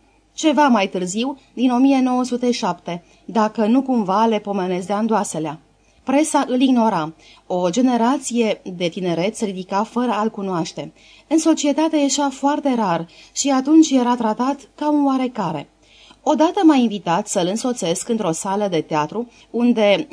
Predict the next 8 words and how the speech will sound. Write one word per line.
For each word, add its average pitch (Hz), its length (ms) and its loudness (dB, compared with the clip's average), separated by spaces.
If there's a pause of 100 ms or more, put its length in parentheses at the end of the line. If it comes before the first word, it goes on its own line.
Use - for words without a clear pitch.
ginerele 277 500 4
său 226 200 -2
din 220 160 -2
acea 175 280 -2
vreme, 160 460 -2
actorul 262 480 -2
Mircea 220 360 -2
Angelescu, 165 640 -6